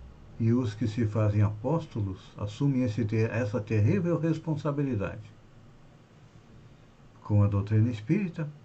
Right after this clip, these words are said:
a dúvida não sendo mais permitida, modifica-se a visão de vida, ou seja, aquela visão materialista de que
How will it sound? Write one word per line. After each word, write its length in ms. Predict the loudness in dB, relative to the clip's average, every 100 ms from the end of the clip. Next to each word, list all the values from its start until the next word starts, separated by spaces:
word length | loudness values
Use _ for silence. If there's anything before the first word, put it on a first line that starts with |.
| -20 -20 -10
a 120 | 0
dúvida 420 | 2 4 2 2 0
não 180 | 0
sendo 320 | -2 0 2 4
mais 240 | 4 0
permitida, 580 | 0 4 4 4 2 2
modifica-se 680 | 2 2 0 -2 -4 -4
a 40 | -2
visão 300 | 0 2 2
de 80 | 0
vida, 380 | -2 -2 -4 -8
ou 140 | -8
seja, 480 | -6 -4 -4 -4 -10 -14 -20 -20 -20 -20 -20 -20 -20 -20 -20 -20 -20 -12
aquela 320 | -8 0 2
visão 380 | 4 2 2 0
materialista 840 | 0 -4 -4 -4 0 2 0 -6
de 120 | -10
que 360 | -10 -6 -6 -6